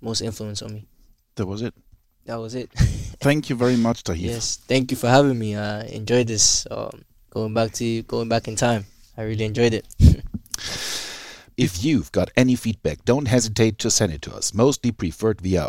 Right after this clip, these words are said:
Speaker 2: WhatsApp. Our number in Germany is the oh one seven four six six eight three eight oh eight.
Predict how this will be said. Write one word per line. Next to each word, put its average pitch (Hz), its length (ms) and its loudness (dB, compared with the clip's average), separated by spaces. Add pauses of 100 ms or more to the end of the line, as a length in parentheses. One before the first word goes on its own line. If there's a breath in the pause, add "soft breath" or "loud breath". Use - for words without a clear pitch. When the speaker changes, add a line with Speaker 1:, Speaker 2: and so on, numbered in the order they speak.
Speaker 2:
WhatsApp. 90 460 -2 (460 loud breath)
Our 123 180 2
number 135 260 4
in 110 140 0
Germany 104 380 0
is 90 120 0
the 90 220 -4
oh 110 160 0
one 101 300 0
seven 85 320 0
four 110 360 -2
six - 280 0
six - 240 -2
eight 95 200 0
three 98 300 -8
eight 92 320 -4
oh 90 180 -4
eight. - 320 -14